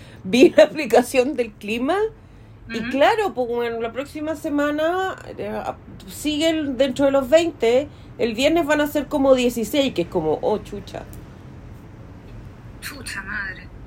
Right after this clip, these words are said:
Speaker 2: qué atroz, weón.
Speaker 1: Pero esa wea no es frío, pues, weón.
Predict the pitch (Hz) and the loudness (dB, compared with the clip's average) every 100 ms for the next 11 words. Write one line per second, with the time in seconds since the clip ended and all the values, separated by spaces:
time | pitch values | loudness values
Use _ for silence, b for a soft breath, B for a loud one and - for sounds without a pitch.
0 | - - - - 294 320 175 - - - | -18 -18 -12 0 0 0 -4 -10 -12 -12
1 | - - 285 392 - 440 403 415 440 - | -6 2 6 6 8 8 8 8 6 4
2 | - 359 392 539 571 440 330 381 339 330 | 2 6 10 10 8 4 0 2 2 0